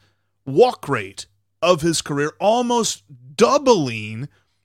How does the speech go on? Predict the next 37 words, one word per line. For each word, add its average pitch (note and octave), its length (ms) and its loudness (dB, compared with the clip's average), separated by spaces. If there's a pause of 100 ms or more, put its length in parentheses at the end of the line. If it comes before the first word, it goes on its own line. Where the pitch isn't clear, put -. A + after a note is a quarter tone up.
his D#3 280 -6
next F3+ 520 -4
highest F3 580 -4
walk G3+ 440 -2
rate. G2 240 -8 (300)
Literally, E3+ 720 -2 (340)
tell D4+ 260 -4
him C#4+ 80 -4
he C4+ 80 -4
can't A#3 420 -6
do C#4+ 220 0
it, - 240 -6 (300)
and A#3+ 180 -2
he's G#3 140 0
gonna D4 280 -4
go G#3+ 240 -4
out F#3+ 180 0
and C#3+ 180 -6
do D#3+ 200 0
it. F2+ 140 -20 (240)
Like, F3+ 180 0
he A#3 180 -6
just G3+ 260 -6
knows F3+ 640 0 (200)
how F#3 140 -2
to E3 100 0
mold G3+ 500 -2
his A3+ 240 -4
game F3+ 420 -6
properly C3+ 760 -4 (340)
to F#3 140 0
say, F3+ 300 0
"All F3+ 140 -2
right, D#3+ 260 0
I B2+ 100 -6
need F3 260 -6
this. G#3 360 0